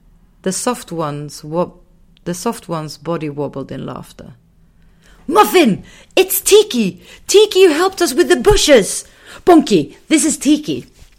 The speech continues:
Long ago, when I was little, or maybe not that long ago,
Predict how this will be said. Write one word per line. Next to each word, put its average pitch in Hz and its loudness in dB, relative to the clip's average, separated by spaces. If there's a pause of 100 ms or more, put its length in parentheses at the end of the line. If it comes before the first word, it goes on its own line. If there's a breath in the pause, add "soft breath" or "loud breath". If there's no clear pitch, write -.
(400)
Long 320 2
ago, 214 4 (200 loud breath)
when 240 2
I 240 4
was 220 0
little, 233 0 (300 loud breath)
or 269 6
maybe 285 6
not 233 2
that 185 2
long 165 -2
ago, 143 -6